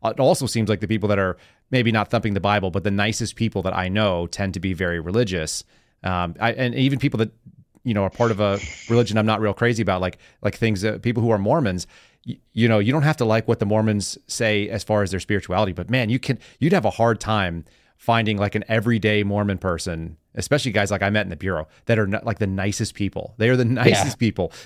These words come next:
Speaker 1: They are living their values out, and they, you know, they have kids and they take care of their family. Uh, that's not to say there's not bad Mormons. I'm sure there are, but, uh, s-,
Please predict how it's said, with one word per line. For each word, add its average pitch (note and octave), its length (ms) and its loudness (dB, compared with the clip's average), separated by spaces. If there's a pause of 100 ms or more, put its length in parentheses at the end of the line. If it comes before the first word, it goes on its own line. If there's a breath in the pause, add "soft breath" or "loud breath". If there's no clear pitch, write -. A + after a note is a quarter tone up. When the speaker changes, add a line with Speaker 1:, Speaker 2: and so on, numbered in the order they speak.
Speaker 1:
They B2 100 4
are A#2 100 4
living C3+ 300 4
their C#3 140 4
values G2+ 480 2
out, E2 340 -2
and G2 140 -4
they, F2+ 400 -2 (160 soft breath)
you A#2 100 0
know, A2 60 4
they G2 80 0
have A#2 240 -2
kids A2 420 2
and F2 80 -6
they E2+ 60 -6
take B2 180 -4
care B2+ 140 -2
of A#2 40 0
their A2 100 0
family. F#2+ 580 -2 (400 soft breath)
Uh, F#2 100 -6
that's F#2+ 160 -4
not B2+ 120 -2
to C3 40 -4
say B2 140 -2
there's A#2 120 -2
not A#2 160 -2
bad G#2 220 0
Mormons. F#2 320 -4
I'm F2 80 -8
sure F#2+ 160 -6
there G2 160 -2
are, D#2 160 -6
but, F2+ 220 -8 (400 loud breath)
uh, F2 140 -6
s-, - 120 -10